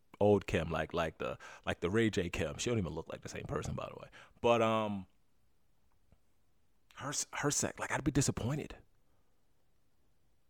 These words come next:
Right? So, like, part of me blames, like, these dudes.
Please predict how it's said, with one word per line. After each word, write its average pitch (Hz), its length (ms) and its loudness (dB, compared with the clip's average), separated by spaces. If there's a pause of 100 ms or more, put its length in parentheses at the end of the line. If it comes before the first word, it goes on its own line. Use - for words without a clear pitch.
(600)
Right? 117 300 0 (1400)
So, - 160 2
like, 120 180 2
part 170 220 10
of 160 60 2
me 143 60 4
blames, 117 420 2
like, 107 180 0
these 98 160 0
dudes. 117 500 4